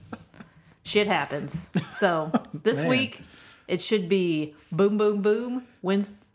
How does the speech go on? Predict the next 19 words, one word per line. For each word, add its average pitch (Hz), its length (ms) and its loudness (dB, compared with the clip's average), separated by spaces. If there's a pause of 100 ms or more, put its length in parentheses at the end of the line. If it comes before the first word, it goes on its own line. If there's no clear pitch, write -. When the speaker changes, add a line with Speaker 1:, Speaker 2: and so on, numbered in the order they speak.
(180)
Speaker 1:
Monday, 208 500 2
Wednesday, 214 460 2
Friday, 226 440 0
podcast, 190 520 -4
podcast, 190 480 -2
podcast. 156 680 -6
Speaker 2:
Oh, 170 240 -2 (140)
man. 120 260 -4 (600)
Speaker 1:
It 180 80 0
all 190 80 4
depends 208 340 0
if 156 160 -2
Jerry 190 320 2
can 175 240 -6
get 190 380 -2
everything 190 400 -4
in. - 320 -10 (560)
Speaker 2:
I 196 140 10
will. 180 560 8